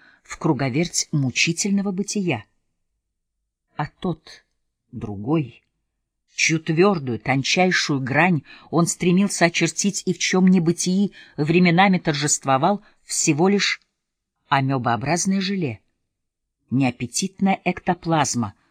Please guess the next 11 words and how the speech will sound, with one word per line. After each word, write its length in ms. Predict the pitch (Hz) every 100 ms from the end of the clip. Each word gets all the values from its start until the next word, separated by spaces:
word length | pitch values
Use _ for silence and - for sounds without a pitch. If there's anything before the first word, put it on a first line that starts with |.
| _ _ _
блуждающей 960 | 123 143 120 120 127 113 113 - 131 120
идеации. 920 | 165 127 160 170 120 - - 104 101 - _ _ _ _ _ _ _ _ _ _ _ _ _
Идеация — 640 | - 151 170 180 - - 175
то 180 | - 240
же, 140 | 190
что 180 | - 160
усмотрение 680 | - 160 160 156 160 160
сущности 580 | 151 - 156 156 - -
предмета. 640 | 147 147 135 120 110 110 - _ _ _ _ _ _ _ _ _
Философский 640 | _ 131 123 - 156 - -
термин. 480 | - 95 98 98